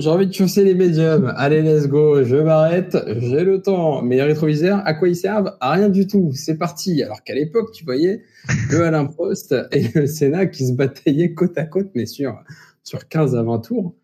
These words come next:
Je pense que c'est pas du tout comparable. Là, c'était plus, c'était peut-être de la donnée plus intéressante. Et je pense que même si, euh, en termes de data, on arrive à retrouver le nombre de dépassements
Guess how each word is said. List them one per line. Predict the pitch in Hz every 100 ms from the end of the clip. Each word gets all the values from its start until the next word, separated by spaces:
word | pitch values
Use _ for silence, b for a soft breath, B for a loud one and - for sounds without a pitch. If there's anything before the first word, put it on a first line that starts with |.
| _ _ _ -
Je |
pense | - 147
que | 135
c'est | 110
pas | 101 101
du | 101 101
tout | -
comparable. | 104 107 120 92
Là, | 107 135
c'était | 127 104 101
plus, | 113 110
c'était | 98 110 - 107
peut-être | 101 107
de | 107
la | 104
donnée | 107
plus | 101 120
intéressante. | 117 104 98 98 151 156 B B B _
Et | 117
je | -
pense | - 107
que | -
même | 113 127 170 170 110 98 - _ _
si, | - - - 127 131 -
euh, | 104 92 85 78 71 65 -
en | 117
termes | 110 101
de |
data, | 95 95 123 139 120
on | 107
arrive | 98 98
à |
retrouver | 87 113 - 131 131
le | 117 98
nombre | 107 117
de | 98
dépassements | 95 123 127 139 - 135 127